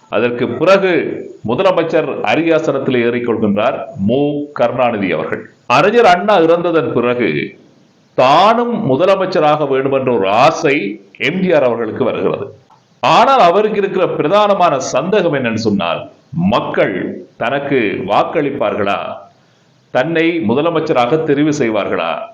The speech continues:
தனக்கு மக்கள் ஆதரவு அளிப்பார்களா என்ற ஒரு பெரிய சந்தேகம் ஒன்று எம் ஜி ஆரினுடைய மனதிலே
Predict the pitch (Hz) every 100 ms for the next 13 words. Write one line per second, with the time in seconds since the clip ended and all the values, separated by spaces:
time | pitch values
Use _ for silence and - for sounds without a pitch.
0 | _ _ - 127 147 160 220 170 110 117
1 | 120 180 180 110 - 110 139 180 165 135
2 | 139 127 117 104 113 95 - 107 110 170
3 | 165 - - 156 220 175 120 120 127 117
4 | 107 101 104 123 - 139 170 170 147 123
5 | 117 98 87 120 151 127